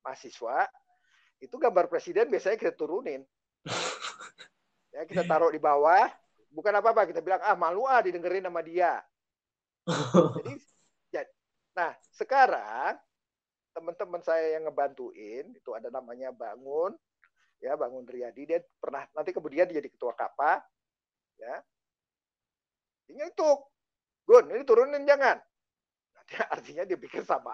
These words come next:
Speaker 1: aja kayak kita bikin leadership training course, apa
Speaker 2: Hmm.
Speaker 1: namanya, kalau ada gambar presiden <laughs> kita turunin.
Speaker 2: <laughs>
Speaker 1: Ini kan nggak bisa seperti itu. Ini kan, apa namanya, urusan negara. Karena secara resmi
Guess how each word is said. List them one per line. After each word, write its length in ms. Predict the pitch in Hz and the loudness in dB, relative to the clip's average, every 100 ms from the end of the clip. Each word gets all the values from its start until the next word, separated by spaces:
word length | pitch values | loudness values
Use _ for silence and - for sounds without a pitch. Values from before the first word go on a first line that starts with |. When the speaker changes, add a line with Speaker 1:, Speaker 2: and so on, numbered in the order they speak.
| 165 | -6
Speaker 1:
aja 160 | 180 | -2
kayak 240 | 170 135 151 | -2 -2 -6
kita 160 | 151 | -8
bikin 160 | 143 143 | -8 -8
leadership 480 | 147 139 135 165 - | -6 -6 -6 -6 -6
training 400 | 156 151 156 180 | -6 -4 -6 -2
course, 400 | 185 165 185 - _ _ - - | 4 4 4 -2 _ _ -20 -12
apa 240 | 147 135 | -6 -4
Speaker 2:
Hmm. 40 | 165 | -4
Speaker 1:
namanya, 240 | 147 180 | -4 -4
kalau 160 | 160 135 | -4 -4
ada 80 | 139 | -4
gambar 240 | 147 160 | -2 -2
presiden 480 | 165 - 143 - 226 | -4 -8 -8 -4 -4
<laughs> 40 | |
kita 120 | 156 151 | -4 -4
turunin. 560 | 160 190 175 175 170 - | 6 8 8 4 0 -2
Speaker 2:
<laughs> 480 | 175 - 170 - 170 _ | -6 -6 -10 -10 -18 _
Speaker 1:
Ini 160 | 359 508 | -10 -4
kan 140 | 302 311 | 0 2
nggak 240 | 349 277 | 2 0
bisa 220 | 285 294 233 | 0 -2 0
seperti 300 | 277 320 311 330 415 427 | -4 -4 -8 0 4 6
itu. 400 | 415 240 175 135 _ _ _ - | 6 6 4 0 _ _ _ -12
Ini 160 | 185 277 | -8 0
kan, 220 | 294 285 | 0 2
apa 160 | 240 269 | 2 2
namanya, 540 | 214 196 220 302 311 _ _ _ _ _ _ _ _ _ _ _ _ _ _ _ _ _ _ _ | 2 0 0 0 -2 _ _ _ _ _ _ _ _ _ _ _ _ _ _ _ _ _ _ _
urusan 400 | 240 294 - 233 | -18 -12 -6 -4
negara. 560 | 247 196 208 226 190 - _ _ _ _ _ _ _ _ - | 0 4 6 6 4 2 _ _ _ _ _ _ _ _ -10
Karena 460 | 143 143 143 180 | -10 -10 -10 -8
secara 480 | 226 165 156 147 135 | -8 -8 -6 -4 -6
resmi 500 | 120 - 139 165 262 | -8 -16 -16 -10 -12